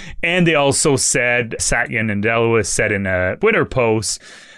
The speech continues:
that, you know, they were still working with the partnership here at Open A I. So it's really interesting how this whole thing unfolded, because it's almost as if Microsoft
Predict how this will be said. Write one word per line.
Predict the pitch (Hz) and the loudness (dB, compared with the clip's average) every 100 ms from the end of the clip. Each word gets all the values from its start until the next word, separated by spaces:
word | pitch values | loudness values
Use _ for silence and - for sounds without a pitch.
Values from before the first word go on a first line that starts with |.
| - | -12
that, | 117 127 123 123 - | -4 -2 0 -2 -2
you | - 156 | -2 0
know, | 139 | 2
they | 131 131 | 2 2
were | 135 | 2
still | 131 - 151 147 | 2 2 4 4
working | 123 135 135 139 127 | 2 2 0 -2 0
with | 120 | 0
the | 107 | -2
partnership | - 123 123 135 123 - - 123 - | -2 0 0 -2 -4 -2 -2 -2 -4
here | - 123 120 | -4 -2 0
at | 107 101 | -2 -2
Open | 104 101 101 | -2 -2 -4
A | 92 | -2
I. | 90 104 123 | -2 0 -2
So | 120 127 | 0 0
it's | 123 - | 0 0
really | 160 180 165 | 2 4 4
interesting | 156 - 147 - 135 | 0 0 -2 0 -2
how | 113 113 | 0 0
this | 107 110 - | 0 -2 -2
whole | - - 117 117 117 | -8 -6 -2 0 -2
thing | 98 120 113 | -2 -4 -2
unfolded, | 101 92 - 135 127 113 98 | -2 -4 -2 0 2 0 0
because | 104 127 117 | -2 -2 -2
it's | 117 | 0
almost | 151 151 147 | 0 0 0
as | 135 123 | 0 0
if | 120 - | -2 -2
Microsoft | 107 110 117 - 120 110 - | -4 -2 -4 0 0 0 -2